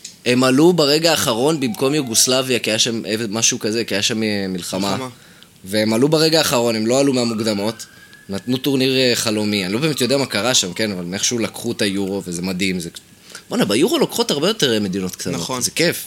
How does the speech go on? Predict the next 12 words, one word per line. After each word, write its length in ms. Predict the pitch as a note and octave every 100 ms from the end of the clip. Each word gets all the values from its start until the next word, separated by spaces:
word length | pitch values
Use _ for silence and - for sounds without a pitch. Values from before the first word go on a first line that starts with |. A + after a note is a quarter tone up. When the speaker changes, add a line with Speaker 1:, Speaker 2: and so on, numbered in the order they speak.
| - -
Speaker 2:
כן. 200 | C3+ A#2+ - - - -
Speaker 1:
פורטוגל, 560 | - G#2 G2 F#2 G#2+ G#2 F#2+
יוון, 640 | F2 E2 G#2 G#2 F#2+ F2+ F#2+ - -
אה, 40 | F2 F2 F2 E2+
דנמרק. 560 | G2+ G#2+ G#2 G2 F#2 -
Speaker 2:
לא, 160 | D#3+ -
פורטוגל 380 | C3 C3+ C#3 E3
לא 100 | E3
קטנה, 400 | E3+ F3+ F#3+ C3+
היא 80 | A2+
סתם 240 | - C#3
מגעילה. 360 | E3+ C#3+ B2